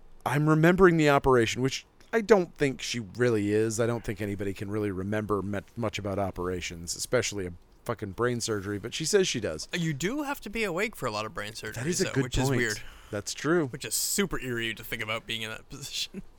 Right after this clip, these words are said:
Speaker 1: Yeah, I
Speaker 2: Can you imagine having your whole head open? You're gotta be awake for that.
Speaker 1: No thanks.
Speaker 2: Uh.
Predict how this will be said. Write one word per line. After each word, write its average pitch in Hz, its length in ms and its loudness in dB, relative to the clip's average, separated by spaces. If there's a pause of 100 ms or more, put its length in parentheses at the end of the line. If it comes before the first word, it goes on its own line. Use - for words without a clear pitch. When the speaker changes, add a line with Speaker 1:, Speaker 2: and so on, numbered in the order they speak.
(520)
Speaker 1:
Yeah, 139 360 8
I 147 220 4
Speaker 2:
Can 139 40 -10
you - 80 -6
imagine 175 300 0
having 160 180 2
your 123 160 -2
whole 131 160 0
head 117 220 -4
open? 131 380 -2
You're 117 180 -8 (160)
gotta 107 200 -4
be 120 120 -6
awake 107 280 -8
for - 120 -10
that. 120 240 -10
Speaker 1:
No 170 160 8
thanks. 156 440 8
Speaker 2:
Uh. 349 260 2